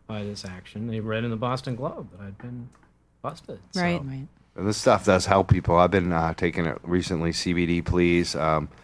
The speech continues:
Speaker 4: you just brought in some more for me, which I'm so excited 'cause I'm like, "Oh, I'm gonna give one of these to my grandma and see if she gets any help from it." Uh, I think she's apprehensive about using it, but I think she would try this,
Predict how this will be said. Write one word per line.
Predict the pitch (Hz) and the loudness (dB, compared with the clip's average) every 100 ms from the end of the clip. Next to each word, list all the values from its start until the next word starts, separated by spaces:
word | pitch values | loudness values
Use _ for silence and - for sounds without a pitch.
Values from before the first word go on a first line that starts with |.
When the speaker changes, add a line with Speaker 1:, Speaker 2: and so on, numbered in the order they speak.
| - _ - | -20 _ 2
Speaker 4:
you | 101 | 6
just | 110 - | 6 8
brought | 110 101 | 8 8
in | 90 | 4
some | 87 | 2
more | 90 95 | 6 6
for | 95 90 | 4 2
me, | 85 | 4
which | 85 - | 2 2
I'm | 80 | -4
so | 76 90 | 2 0
excited | 80 85 82 82 | 2 0 0 0
'cause | - 76 | -2 -4
I'm | 78 76 | -2 -2
like, | 78 76 | -4 -2
"Oh, | 76 | 0
I'm | 80 | 0
gonna | 78 | 0
give | 78 | -2
one | 78 | 0
of | 80 | 0
these | 80 78 | -2 -4
to | - | -2
my | 78 | -2
grandma | 76 80 80 78 | 0 0 4 4
and | 78 | 2
see | - 80 | 0 -2
if | 76 | -2
she | - 90 85 80 - _ _ _ _ _ | 0 2 2 0 -14 _ _ _ _ _
gets | 92 90 | -4 2
any | 101 87 | 2 4
help | 87 110 | 4 2
from | - 78 | 0 -4
it." | 76 - | -4 -6
Uh, | 80 80 82 76 | -4 -2 0 -2
I | - - | -6 -4
think | 95 | -4
she's | - 87 | 0 2
apprehensive | 85 87 85 87 - 78 | 2 2 0 0 -2 0
about | 82 82 | 0 2
using | 92 87 82 | 2 2 0
it, | 78 | 0
but | 78 | -2
I | |
think | 80 90 | 0 -2
she | - 85 | 2 0
would | 80 | 0
try | - 76 73 69 | 2 2 2 0
this, | 69 69 - - | -4 -4 -4 -4